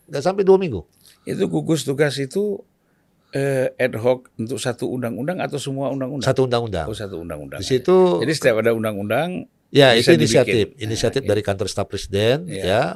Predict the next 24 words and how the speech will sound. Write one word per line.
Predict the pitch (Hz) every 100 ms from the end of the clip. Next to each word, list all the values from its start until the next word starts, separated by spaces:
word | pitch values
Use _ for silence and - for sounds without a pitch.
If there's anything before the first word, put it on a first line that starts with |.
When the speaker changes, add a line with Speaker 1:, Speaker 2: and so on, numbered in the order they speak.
| 151
Speaker 1:
melakukan | 107 107 107 107 101 104 101
koordinasi | 104 101 113 127 139
dengan | 110 95 95 95
Speaker 2:
Mm-mm. | - 101 - - - -
Speaker 1:
instansi | 101 107 98
terkait, | 95 95 107 120
yaitu | 101 92
ada | 95 92
Kejaksaan | 87 87 - 85
Agung, | 85 - 139 175 156
Kepolisian, | 98 - 90 82 113 123 139 147 _ _ _ -
Kumham, | 101 98 117 127 151 143 _ -
Kementerian | 98 98 98
K | 95 98
P |
P | 98 -
A, | - 160 135 -
Speaker 2:
Mm. | 104 117
Speaker 1:
per-, | 104 92
eh, | 98 98
Pemberdayaan | 95 92 95
Perempuan | 92 92 92
dan | 87 82
Anak, | 113 160